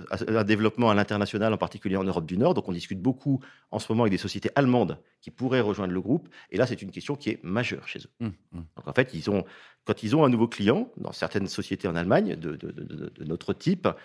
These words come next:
Speaker 1: ils, quelque part, ils réunissent
Speaker 2: Ils
Speaker 1: leurs
Speaker 2: regardent.
Speaker 1: collaborateurs pour savoir s'ils sont d'accord. Donc, c'est, c'est,
Speaker 2: Ouais.
Speaker 1: voilà. C'est, c'est, c'est un mouvement, et c'est un mouvement qui est assez sain.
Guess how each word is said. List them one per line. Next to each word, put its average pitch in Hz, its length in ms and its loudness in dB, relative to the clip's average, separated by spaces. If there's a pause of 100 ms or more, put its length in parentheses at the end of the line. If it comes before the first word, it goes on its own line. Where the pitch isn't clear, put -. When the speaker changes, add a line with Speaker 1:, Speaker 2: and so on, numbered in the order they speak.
(340)
Speaker 1:
ils, - 80 -18
quelque - 280 0
part, 160 200 4
ils 104 100 2
réunissent 156 440 4
Speaker 2:
Ils - 40 0
Speaker 1:
leurs 120 100 4
Speaker 2:
regardent. 107 160 4
Speaker 1:
collaborateurs 110 600 4
pour 98 140 -10
savoir 143 240 2
s'ils - 160 -8
sont 104 80 -6
d'accord. - 340 -4 (460)
Donc, - 100 -12
c'est, - 160 -8
c'est, - 180 0 (460)
Speaker 2:
Ouais. 67 140 -8
Speaker 1:
voilà. - 160 -12 (200)
C'est, 90 60 -16
c'est, 104 200 0 (140)
c'est 160 220 2
un 180 60 6
mouvement, 165 440 6 (200)
et - 60 0
c'est 156 160 2
un 180 40 6
mouvement 180 280 4
qui 196 120 2
est 175 140 0
assez 156 220 -2
sain. - 260 2